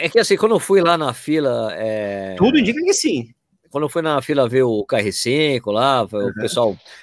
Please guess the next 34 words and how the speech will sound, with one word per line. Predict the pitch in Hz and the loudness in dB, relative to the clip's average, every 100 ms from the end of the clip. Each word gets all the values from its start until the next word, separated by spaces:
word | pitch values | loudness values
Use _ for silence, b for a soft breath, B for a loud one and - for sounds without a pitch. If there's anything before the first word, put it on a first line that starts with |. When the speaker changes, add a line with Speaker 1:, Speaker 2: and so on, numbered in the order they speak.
| B | B
Speaker 1:
aquela | 135 143 135 | -2 0 2
coisa | 151 135 | 2 0
de | |
produção, | 117 156 117 - 143 160 170 147 | 0 0 -2 2 4 6 4 2
como | 127 147 | 0 -4
é | |
que | - | -2
foi | 160 131 | 0 0
feito | 156 151 | 0 0
o | |
K | 156 | 0
R | |
cinco, | 156 170 | 0 -2
eu | 170 180 | 0 0
tenho | - 185 | 0 0
uma | 196 | 0
entrevista | 196 170 170 160 | 0 0 0 -2
com | 160 | -6
o | |
pessoal, | 165 151 147 127 | -6 -2 -2 -2
com, | 127 107 | -6 -10
com | - 127 | -8 -8
o | |
designer | 113 113 123 135 120 104 95 | -4 0 2 2 2 2 0
e | 98 | -2
com | 104 | -6
o | |
pessoal | 110 104 117 | -8 -6 -6
que | 127 | -6
Speaker 2:
Uhum. | |
Speaker 1:
desenvolveu | 113 123 104 113 | 0 0 2 0
o, | 95 87 80 90 87 87 | 0 -2 -4 -6 -6 -10
o | |
Carbon | - 90 80 | -6 -6 -6